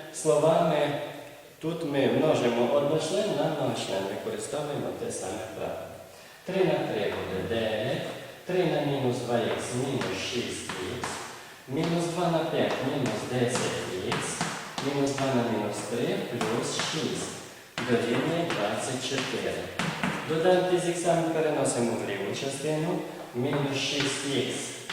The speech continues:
відняти десять ікс, оскільки вони всі в лівій частині, ми їх просто переписуємо. Доданки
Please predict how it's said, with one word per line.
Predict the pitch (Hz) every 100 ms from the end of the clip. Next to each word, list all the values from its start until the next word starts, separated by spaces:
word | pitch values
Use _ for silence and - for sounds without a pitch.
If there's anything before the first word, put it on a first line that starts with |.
| - - - - - 123
відняти | 123 127 135 123 120 123
десять | 123 117 - - 110 113
ікс, | 123 - 135
оскільки | - 143 143 135
вони | 135 135
всі | 131 -
в | 123 127
лівій | 117 117
частині, | 120 120 117 113 113
ми |
їх | 110 113
просто | 113 110 - -
переписуємо. | 143 110 101 92 95 - 117 151 - - - - -
Доданки | 139 147 196 196